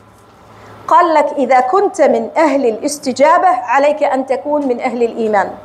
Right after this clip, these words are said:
لأن المؤمن هو الذي يستجيب". طيب، كيف أستجيب يا رب؟ قال: "أن يمتلئ قلبه بالرضا، يمتلئ قلبه باليقين، يمتلئ قلبه بالتوكل، يمتلئ قلبه بالشكر".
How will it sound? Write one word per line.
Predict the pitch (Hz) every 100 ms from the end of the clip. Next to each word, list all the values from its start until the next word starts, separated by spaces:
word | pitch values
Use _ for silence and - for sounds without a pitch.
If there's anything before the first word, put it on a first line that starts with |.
| -
لأن | 233 226 320
المؤمن | 311 294 359 330
هو | 294 320
الذي | 311 262 240
يستجيب". | 240 - 202 185 - - _ _ - - - - - - - - -
طيب، | 254 220 - - _ _ _ _ -
كيف | 349 466 453 392
أستجيب | 381 370 294 320
يا | 285 277
رب؟ | 277 269 - - _ _ -
قال: | 320 381 403 381 - -
"أن | 294
يمتلئ | 294 277 277 403 415 320 311
قلبه | - 359 277 294 330 427
بالرضا، | 349 294 254 240 330 440 - - _ _ _
يمتلئ | 277 277 269 381 349
قلبه | - - 320 240 208 196
باليقين، | 208 277 294 294 294 392 453 427 330 - - -
يمتلئ | 262 285 277 285 392 320
قلبه | - - 330 262 240 240
بالتوكل، | 214 285 - 294 330 359 - 453 453 - -
يمتلئ | 269 392 381 330 277 269
قلبه | - 339 370 302 311 381
بالشكر". | 330 - 294 262 202